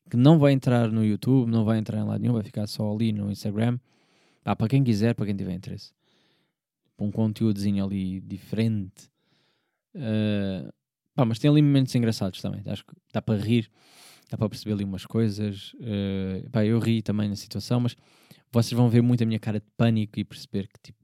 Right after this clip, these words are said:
perceber que eu quero o episódio cem e isto não tá a acontecer. O que é que vai acontecer? <laughs> É o que é. Ehm,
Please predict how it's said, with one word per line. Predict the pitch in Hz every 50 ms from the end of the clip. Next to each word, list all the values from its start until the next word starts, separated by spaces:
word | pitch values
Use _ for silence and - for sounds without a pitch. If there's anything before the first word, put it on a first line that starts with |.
| _ _ - _ _ _ _ _ _ _ _ _ _ _ _ _ _ _ _ _ _ _ _ _ _ _ _ _ _ _ _ _ _ _ _ _ _ _ _
perceber | - - - - 117 131 127 117
que | - - 123 113 - - _
eu | - 117 113
quero | 110 - - 117 110
o | 110
episódio | 101 - 110 104 107 104 104
cem | - - - 117 117 117
e | 113
isto | 110 - -
não | 107 101
tá | 101 101
a | 98
acontecer. | - - 98 - - - 110
O | 113
que | - 98
é |
que | 98
vai | 98 104
acontecer? | - - 120 - - - 120 117 - _ _ _ _ _ -
<laughs> | - - - - - - _ _ _ _ _ _ _ - - - - - - - - _ _
É | - 107
o | 98
que | - - 87
é. | 87 - _ _ _ _ _ _ _ _ _ _ 123
Ehm, | 123 123 123 123 123 123 123 123 123 120 120 120 120 117 113 113 113 113 110 110 113 120 156 262 254